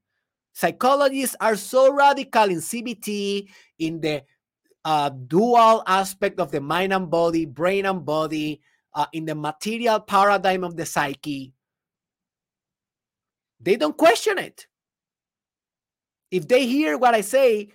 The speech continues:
maybe one of ten will say, "Oh, yeah,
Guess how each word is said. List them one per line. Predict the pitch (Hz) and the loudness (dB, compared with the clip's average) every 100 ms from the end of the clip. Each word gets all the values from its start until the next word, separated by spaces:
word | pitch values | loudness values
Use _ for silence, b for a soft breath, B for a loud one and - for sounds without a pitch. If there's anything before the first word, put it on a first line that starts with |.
| - | -18
maybe | 151 202 277 311 269 175 | -14 -4 -2 0 -2 -2
one | 160 240 294 285 | 2 2 2 2
of | 208 - | 0 -2
ten | - 269 269 190 | -2 0 0 0
will | 190 | -2
say, | 185 165 131 117 b b b b _ 139 | -2 -4 -6 -10 b b b b _ -16
"Oh, | 180 - _ | -16 -16 _
yeah, | 135 - | -20 -20